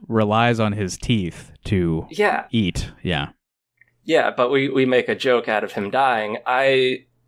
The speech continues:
Speaker 2: I'll skip to the chase. I feel like by the end of the series, Sonic will spill human blood.
Speaker 1: Mm.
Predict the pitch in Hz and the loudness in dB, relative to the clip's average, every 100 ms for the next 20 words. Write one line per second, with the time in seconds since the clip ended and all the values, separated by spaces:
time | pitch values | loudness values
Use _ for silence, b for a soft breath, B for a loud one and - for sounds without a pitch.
0 | - 135 127 123 - 147 135 131 117 - | -4 2 2 0 -2 -2 0 0 0 2
1 | 131 123 - 117 - - 180 175 135 - | 2 2 0 -4 -2 0 2 2 -2 0
2 | 117 120 110 117 104 98 - 110 101 95 | 0 0 0 0 0 -2 0 0 0 0
3 | 95 - - - 127 127 110 113 120 107 | -4 -8 -10 -2 0 0 -2 0 2 2
4 | 101 - - 117 101 101 107 95 92 113 | 0 -4 0 2 2 0 -2 -2 -2 -2
5 | - - _ _ _ _ _ _ _ _ | -2 -12 _ _ _ _ _ _ _ _
6 | _ - 110 87 | _ -8 -6 -8